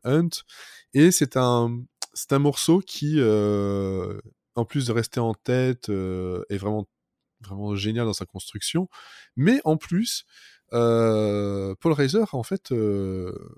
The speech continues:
a co-composé et même joué sur certaines versions, euh, de ce générique, euh, joué du, du clavier, et,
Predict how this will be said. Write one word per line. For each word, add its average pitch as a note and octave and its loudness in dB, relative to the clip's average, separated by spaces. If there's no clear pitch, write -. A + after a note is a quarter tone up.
a G#2 -2
co-composé B2 0
et G2+ -2
même G#2+ -4
joué A2 0
sur - -8
certaines B2 -6
versions, B2 -6
euh, G2 -4
de G#2 -8
ce - -6
générique, G2+ -6
euh, F#2 -8
joué G2+ -4
du, G2 -10
du G2 -14
clavier, A2 -2
et, G#2+ 0